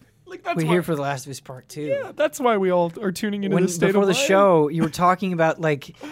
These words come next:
Speaker 2: something about the way the kills were, and I was like, "Don't, I
Speaker 1: Yeah.
Speaker 2: don't, I don't wanna know anything."
Speaker 1: Yeah.
Speaker 2: I mean, <laughs> I, I do what I don't.
Speaker 1: Yeah.
Speaker 2: But I'm in, is what
Speaker 1: I'm
Speaker 2: I'm
Speaker 1: sad I
Speaker 2: saying.
Speaker 1: didn't
Speaker 2: We're gonna
Speaker 1: bring
Speaker 2: talk
Speaker 1: that up.
Speaker 2: about it. What's that?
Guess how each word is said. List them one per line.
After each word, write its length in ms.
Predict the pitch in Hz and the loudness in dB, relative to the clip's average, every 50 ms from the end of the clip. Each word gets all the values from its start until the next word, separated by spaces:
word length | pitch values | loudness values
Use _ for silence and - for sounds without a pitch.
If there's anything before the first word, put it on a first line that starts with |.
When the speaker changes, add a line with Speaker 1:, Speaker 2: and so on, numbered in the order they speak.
| 302 294 277 - - | -16 -16 -18 -18 -14
Speaker 2:
something 400 | - - - 190 190 185 190 190 | -12 -4 -2 -2 -2 0 0 0
about 340 | 180 170 160 160 180 - - _ - - _ _ - 185 170 190 | 2 2 2 2 2 0 -4 _ -20 -20 _ _ -20 -20 -16 -4
the 140 | 190 165 165 | 0 0 2
way 220 | 151 170 180 185 | 4 6 4 4
the 80 | 175 170 | 4 2
kills 280 | 170 - 196 196 180 | 0 0 -2 -2 0
were, 60 | 180 175 | 0 -2
and 100 | 165 160 | 0 0
I 40 | |
was 100 | 156 147 | -2 0
like, 160 | 156 156 147 - | 0 -2 -2 2
"Don't, 160 | - 190 208 | 2 4 6
I 240 | 208 208 202 190 180 | 6 6 6 4 4
Speaker 1:
Yeah. 60 | 165 151 | 4 4
Speaker 2:
don't, 220 | 196 208 226 208 | 4 4 4 4
I 60 | 185 | 2
don't 100 | 196 208 | 0 0
wanna 120 | 226 247 247 | 0 0 0
know 160 | 254 262 277 | 0 2 2
anything." 360 | 302 320 339 269 - 202 139 | 2 0 0 -2 -4 -6 -6
Speaker 1:
Yeah. 440 | 160 147 135 135 131 123 233 220 117 - | -4 -4 -2 -2 -2 -4 -6 -8 -6 -4
Speaker 2:
I 60 | 214 | 0
mean, 180 | 240 262 240 240 | 0 0 0 -2
<laughs> 580 | - 156 - - 220 - _ _ _ _ _ - | -6 -12 -12 -12 -14 -14 _ _ _ _ _ -18
I, 80 | 233 - _ - | -18 -18 _ -6
I 40 | 247 | -4
do 160 | 233 277 359 | -2 0 0
what 140 | 339 294 254 | 2 2 2
I 80 | 226 190 | 0 0
don't. 340 | - 160 131 113 - _ _ _ _ | -2 -6 -8 -8 -14 _ _ _ _
Speaker 1:
Yeah. 160 | - - - - _ _ - | -18 -16 -16 -18 _ _ -2
Speaker 2:
But 160 | - 226 233 | 0 0 0
I'm 120 | 214 208 | 0 -2
in, 220 | 190 151 123 110 - | -4 -6 -8 -10 -14
is 140 | 170 156 | -8 0
what 60 | 185 196 | 0 2
Speaker 1:
I'm 80 | 196 | 2
Speaker 2:
I'm 40 | 165 | 2
Speaker 1:
sad 160 | - - 254 | 2 4 4
I 40 | 247 | 4
Speaker 2:
saying. 100 | 240 226 | 4 4
Speaker 1:
didn't 140 | 196 196 180 | 4 2 2
Speaker 2:
We're 60 | 165 | 2
gonna 120 | - 156 143 | 0 0 0
Speaker 1:
bring 60 | 139 | 0
Speaker 2:
talk 100 | 160 143 123 | -2 -4 -4
Speaker 1:
that 40 | 120 | -6
up. 40 | 127 | -12
Speaker 2:
about 120 | 135 - 135 | -16 -20 -20
it. 40 | _ _ _ _ _ _ _ _ _ | _ _ _ _ _ _ _ _ _
What's 180 | 165 165 165 | -8 -8 -6
that? 200 | 208 220 262 - | -6 -8 -10 -10